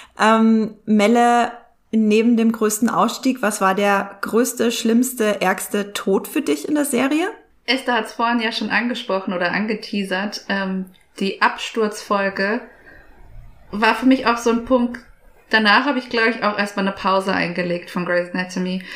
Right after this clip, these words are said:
Speaker 2: Also Lexi Grey. Lexi und dann im Nachgang Mark, wo man dachte, er ist über,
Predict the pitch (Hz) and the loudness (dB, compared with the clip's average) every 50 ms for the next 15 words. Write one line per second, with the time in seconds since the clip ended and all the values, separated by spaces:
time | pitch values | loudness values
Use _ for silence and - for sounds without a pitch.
0 | - - - - 185 202 196 214 214 208 202 214 208 - - 240 214 - - 180 | -16 -16 -8 -4 -4 0 0 2 2 2 2 2 0 -2 -6 -6 -6 -2 0 0
1 | 185 185 185 185 185 185 - _ _ _ _ _ - 202 202 202 - - 254 247 | 2 2 2 0 -2 -6 -12 _ _ _ _ _ -6 -4 -4 -4 -4 -6 -4 -2
2 | 240 240 240 240 - - - 214 202 208 202 - 202 190 208 226 247 240 247 240 | -2 -2 -2 -4 -6 -8 -4 -2 0 0 0 0 0 0 2 2 0 -2 -2 -4
3 | 226 196 196 196 196 190 190 - - _ _ _ - - 185 185 196 226 262 247 | -4 -6 -4 -2 -4 -4 -6 -8 -14 _ _ _ -6 -2 0 2 2 2 2 0
4 | - - 220 214 214 214 208 190 190 196 208 240 262 254 - - - - - 202 | -4 -4 -2 -2 0 0 2 2 2 2 2 2 0 -2 -4 -12 -18 -10 -4 -2
5 | 202 202 202 202 208 208 208 - - - 233 226 214 214 - - 202 202 190 214 | 0 0 0 0 0 -2 -2 -4 -6 -4 -2 -2 -2 -4 -4 -2 -2 -2 -2 -4
6 | - - 214 202 202 196 196 196 202 | -4 -4 -2 -2 0 0 0 -2 -4